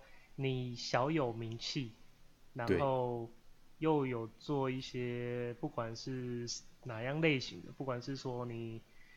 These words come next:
Speaker 1: 美妆，或者是说纯粹就是长得漂亮、长得正，想要人家追踪的，
Speaker 2: 嗯。
Speaker 1: 反正你小有名气的，我觉得都，都算了啦。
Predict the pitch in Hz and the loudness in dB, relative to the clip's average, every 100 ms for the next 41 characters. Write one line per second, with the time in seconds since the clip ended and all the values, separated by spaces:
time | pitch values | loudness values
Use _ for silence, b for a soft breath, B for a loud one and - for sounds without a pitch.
0 | b 127 120 143 135 143 - - - - | b -4 0 4 4 4 -6 -20 -20 -8
1 | 143 120 127 139 131 127 123 123 123 120 | -6 -6 -6 -4 0 2 2 2 0 0
2 | 120 127 131 127 139 139 143 - 123 113 | -2 -4 -6 -2 0 0 -2 -2 -2 -2
3 | 117 - 139 135 123 110 117 139 127 - | -4 2 2 2 -2 -6 -2 -2 -2 -2
4 | 123 123 127 127 123 127 120 117 110 - | -4 -2 -4 -2 -2 0 -2 -4 -6 -10
5 | - 110 90 85 123 160 151 135 - 131 | -6 -2 -2 -2 0 2 2 0 2 4
6 | 165 131 117 120 - 135 113 107 - - | 6 4 2 -2 -2 -4 -4 -8 -10 -10
7 | 127 117 143 147 135 131 135 - 139 110 | -6 -2 0 0 0 0 -2 -2 -2 -2
8 | 110 - | -8 -18